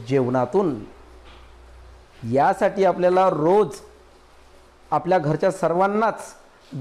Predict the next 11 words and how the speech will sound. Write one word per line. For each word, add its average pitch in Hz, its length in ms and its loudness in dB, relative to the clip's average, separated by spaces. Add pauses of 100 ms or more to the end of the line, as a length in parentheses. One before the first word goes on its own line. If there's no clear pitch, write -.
जेवण 165 300 2
करायचं 147 360 -2
असते. - 260 -18 (880)
सामान्यतः 240 560 0
आपण 170 400 2 (500)
दोन 214 420 2
ते 302 60 0
तीन 262 440 0
वेळा 156 240 2 (500)
जेवण 160 300 2
करतो. - 320 -6